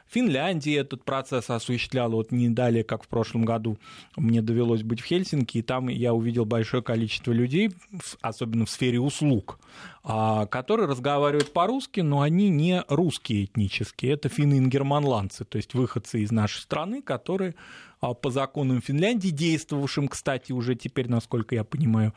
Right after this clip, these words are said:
эти программы прекратились, они в течение девяностых годов репатриировались на свою историческую родину. Может быть, даже они никогда с ней и не были так уж прям исторически связаны, но Финляндия приняла такое законодательство, и эти люди туда уехали.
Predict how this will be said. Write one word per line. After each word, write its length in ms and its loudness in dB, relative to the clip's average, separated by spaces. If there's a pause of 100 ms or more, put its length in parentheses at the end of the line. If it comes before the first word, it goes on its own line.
(340)
эти 240 -4
программы 540 2
прекратились, 920 -2
они 320 2
в 160 -6
течение 420 0
девяностых 460 0
годов 380 0
репатриировались 800 -2
на 200 0
свою 360 -2 (300)
историческую 760 -2
родину. 380 0
Может 240 0
быть, 100 -2
даже 240 0
они 160 -2
никогда 480 -2
с 120 -10
ней 180 2
и 40 4
не 160 4
были 200 -2
так 220 -4
уж 120 -18
прям 280 0
исторически 640 -4
связаны, 640 0
но 240 -4 (380)
Финляндия 480 0
приняла 400 -2
такое 320 -4
законодательство, 760 -2
и 120 0
эти 160 -4
люди 280 0
туда 240 0
уехали. 440 0